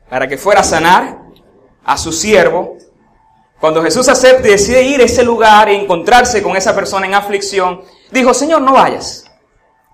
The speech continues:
quédate donde estás. No vayas. Solamente di la palabra y mi siervo será sano". Jesús, "Por tu fe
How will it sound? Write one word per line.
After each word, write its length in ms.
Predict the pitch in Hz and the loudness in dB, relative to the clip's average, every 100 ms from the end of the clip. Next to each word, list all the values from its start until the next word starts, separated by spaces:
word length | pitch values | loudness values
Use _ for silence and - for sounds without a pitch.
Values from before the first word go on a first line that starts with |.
| _ | _
quédate 340 | 339 320 269 | -2 0 0
donde 220 | 202 175 156 | -4 -4 -6
estás. 460 | - 101 - - _ _ _ _ _ _ _ _ _ _ _ _ _ _ _ _ _ _ | -8 -16 -18 -20 _ _ _ _ _ _ _ _ _ _ _ _ _ _ _ _ _ _
No 140 | 185 240 | 0 4
vayas. 640 | 233 - - - - - _ _ _ _ _ _ _ _ _ _ _ _ _ _ | 4 4 -2 -8 -14 -20 _ _ _ _ _ _ _ _ _ _ _ _ _ _
Solamente 720 | - - 285 269 277 269 269 254 | -6 2 4 4 4 2 2 4
di 200 | 330 320 | 4 6
la 160 | 226 | 6
palabra 960 | 214 202 233 233 226 226 226 - - - | 6 6 6 6 6 4 2 -6 -16 -4
y 120 | 269 | 2
mi 100 | 240 | 2
siervo 500 | 226 254 240 226 226 | 2 2 4 4 2
será 260 | 226 220 214 | 2 4 4
sano". 500 | - 151 120 117 - | 2 -2 -4 -12 -8
Jesús, 640 | 175 175 214 - - - - _ _ _ _ _ _ _ _ _ _ _ _ _ _ _ _ _ _ _ _ _ _ _ - | -6 -4 -6 -8 -14 -18 -20 _ _ _ _ _ _ _ _ _ _ _ _ _ _ _ _ _ _ _ _ _ _ _ -4
"Por 220 | 156 143 | -2 -2
tu 100 | 143 | -6
fe 400 | 139 143 135 - | -6 -6 -6 -14